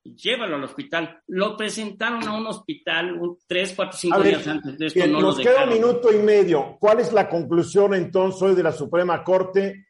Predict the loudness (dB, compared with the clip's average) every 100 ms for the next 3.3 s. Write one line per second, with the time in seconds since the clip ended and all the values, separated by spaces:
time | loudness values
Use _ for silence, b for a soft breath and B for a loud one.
0 | _ -6 -2 0 0 0 -2 -4 -2 -4
1 | -4 -4 0 0 0 -2 -2 -2 -2 -4
2 | -2 -4 -6 -16 _ 2 2 2 2 2
3 | 0 -2 -6